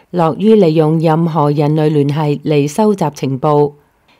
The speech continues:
Daniel 嘅案例被視為呢一政策嘅試金石。O M G影片發表後，國務院好快啟動調查，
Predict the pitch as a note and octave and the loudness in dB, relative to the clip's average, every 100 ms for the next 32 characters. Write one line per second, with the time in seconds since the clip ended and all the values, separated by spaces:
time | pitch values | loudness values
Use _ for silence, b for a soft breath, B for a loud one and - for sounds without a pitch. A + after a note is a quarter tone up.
0 | b A3+ A3+ G#3+ D3+ F3+ F#3+ F3+ F#3 E3+ | b 0 2 4 2 0 2 2 0 0
1 | D#3 D3+ D3+ D3+ E3 D#3 C3+ C#3+ G#3+ G#3 | -2 0 -2 -2 -4 -2 0 2 2 2
2 | F#3+ E3 E3+ D#3+ E3 D#3 - E3+ F#3 F#3+ | 0 -4 -4 -4 -2 -2 -2 -4 -2 -2
3 | F#3+ D3 B2+ _ b b b - G#3 G3+ | 0 -2 -4 _ b b b -2 2 2
4 | G#3 G3+ G3+ G#3 D#3+ F#3 D#3 E3+ F#3 D#3+ | 0 -2 0 0 0 -2 0 0 -2 -2
5 | D3 E3+ E3+ C#3 B2 b b b E3 D#3+ | 0 0 0 -2 -4 b b b -2 0
6 | D3+ D3 D3+ F3 D3 D3+ F#3 E3+ E3 D#3 | 2 2 0 0 0 0 0 0 -2 -2
7 | D3 D#3+ F3 E3 D3+ D3 D3 B2+ | -4 -2 -2 -2 -4 -4 -6 -6